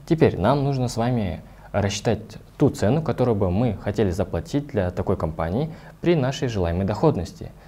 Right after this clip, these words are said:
Для этого мы с вами сделаем предположение насчёт будущего роста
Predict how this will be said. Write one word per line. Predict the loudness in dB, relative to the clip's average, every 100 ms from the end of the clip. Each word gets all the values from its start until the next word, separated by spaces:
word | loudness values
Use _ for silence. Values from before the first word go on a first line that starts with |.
| -4
Для | 2 4
этого | 4 2
мы | 0
с | 0
вами | -2 -2 -4 -10 -10
сделаем | 0 2 2
предположение | 0 -2 -2 0 -2
насчёт | -2 -2
будущего | 2 0 0 -6
роста | -6 -6 -6 -8